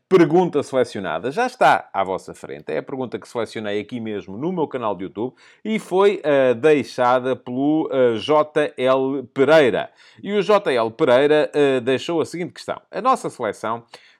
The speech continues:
tem um grupo de jogadores a nível do melhor do mundo. As últimas edições dos europeus e dos mundiais passámos aos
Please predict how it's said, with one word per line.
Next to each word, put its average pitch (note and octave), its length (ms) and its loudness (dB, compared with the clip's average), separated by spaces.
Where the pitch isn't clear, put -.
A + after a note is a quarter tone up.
tem B3 160 4
um G3+ 100 -2
grupo A#3 240 0
de D#3+ 120 -10
jogadores B2+ 640 -2
a D3+ 100 -2
nível D3+ 580 -2
do C3 200 -6
melhor B2+ 420 -2
do A2+ 80 -6
mundo. G#2 480 -8
As D#3+ 160 0
últimas F3+ 380 -2
edições C#3+ 500 -4
dos A#2 180 -10
europeus B2+ 460 -6
e D3 60 -12
dos D#3+ 180 -10
mundiais G2+ 640 -4
passámos D3 680 -4
aos C3 380 -2